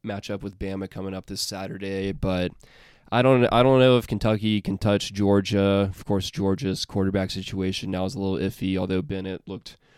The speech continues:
really good against U A B on Saturday. They had no problems, but, uh,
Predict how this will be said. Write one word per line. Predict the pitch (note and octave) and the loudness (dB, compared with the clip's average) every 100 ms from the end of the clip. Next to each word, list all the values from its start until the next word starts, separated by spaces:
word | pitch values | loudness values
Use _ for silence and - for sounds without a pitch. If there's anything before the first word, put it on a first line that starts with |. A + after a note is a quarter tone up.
| _ _ _ | _ _ _
really | D3+ D#3 A#2 | 0 2 4
good | A#2+ A2+ | 4 2
against | A2+ G#2 - - | 0 -2 -6 -4
U | A2 A2 | 0 2
A | |
B | G#2 G#2 G#2 | 0 0 -2
on | G2 G2 | -2 -2
Saturday. | - G2 G2 F#2+ F#2+ F#2+ F#2+ | 0 2 2 4 2 2 2
They | F#2+ | 0
had | B2+ G2 | -2 0
no | G2 | -2
problems, | - G2 G2 G2 G2 F#2+ F#2+ - | 0 0 0 2 2 0 -2 -4
but, | F#2 F#2 F#2 - - _ _ _ | -2 0 -2 -6 -20 _ _ _
uh, | G2 G2 F#2+ F#2 F2+ | 0 2 2 2 0